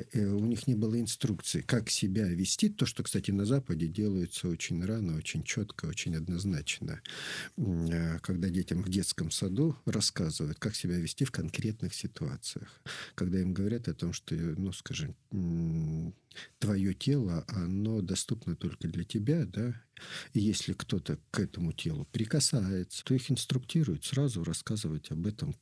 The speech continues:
кому-то из взрослых. А поскольку, ну, мы заговорили с вами, да, предполагая, что у нас сексуальное вот это просвещение или половое просвещение или воспитание,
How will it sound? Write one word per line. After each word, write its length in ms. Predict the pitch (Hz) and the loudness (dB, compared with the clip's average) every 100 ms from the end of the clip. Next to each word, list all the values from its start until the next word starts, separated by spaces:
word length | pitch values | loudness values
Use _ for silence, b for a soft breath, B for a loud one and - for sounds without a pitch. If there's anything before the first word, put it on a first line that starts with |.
| - | -6
кому-то 400 | 85 95 104 90 | -4 -2 -2 0
из 160 | 82 - | -2 -2
взрослых. 760 | 85 82 71 65 - - - - B B B | -2 -2 -2 -4 -8 -8 -10 -12 B B B
А 180 | - 98 | 0 2
поскольку, 920 | 95 110 - 101 - 98 90 85 78 - | 2 0 0 -2 0 0 2 2 0 0
ну, 200 | 127 98 - - | 0 0 -4 -6
мы 360 | 76 92 101 | -2 2 2
заговорили 640 | 92 98 104 113 110 82 | 2 2 2 2 2 2
с 160 | 80 - | 0 0
вами, 220 | 87 76 | 0 0
да, 120 | 82 107 | 0 0
предполагая, 720 | 92 - - 87 95 90 69 | -2 -4 -2 0 0 0 -4
что 240 | - 87 | -4 -4
у 60 | 85 | -2
нас 240 | 82 - | -2 -2
сексуальное 600 | - - - 82 76 73 | -6 -4 -2 -2 -2 -4
вот 120 | 78 | -6
это 140 | - - | -10 -10
просвещение 720 | - - - - - 85 76 | -4 -2 0 0 0 -2 -2
или 100 | 69 | -4
половое 440 | 69 - 80 87 - - | -6 -4 -2 -2 -4 -8
просвещение 720 | - - - - - 80 73 | -6 -6 -4 -2 -2 -4 -4
или 80 | 98 | -6
воспитание, 640 | - - - - 98 87 | -6 -6 -8 -4 -2 -2